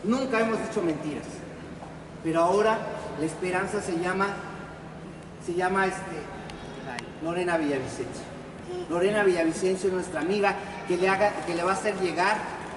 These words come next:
a Laida Sansores que tiene que ayudar a los trabajadores de Álvaro Obregón, los trabajadores administrativos, los tra-,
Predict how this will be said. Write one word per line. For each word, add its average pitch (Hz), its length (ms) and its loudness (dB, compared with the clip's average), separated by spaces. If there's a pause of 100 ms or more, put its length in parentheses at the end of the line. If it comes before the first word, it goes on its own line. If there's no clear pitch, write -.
a 170 100 0
Laida 214 340 4
Sansores 208 540 4 (540)
que 208 120 4
tiene 277 260 2
que 277 80 0
ayudar 269 320 4
a 269 60 6
los - 160 4
trabajadores 214 640 6
de 247 60 4
Álvaro 220 260 6
Obregón, 175 380 4 (340)
los 208 140 4
trabajadores 226 680 4
administrativos, 208 800 2
los 220 140 4
tra-, 202 320 2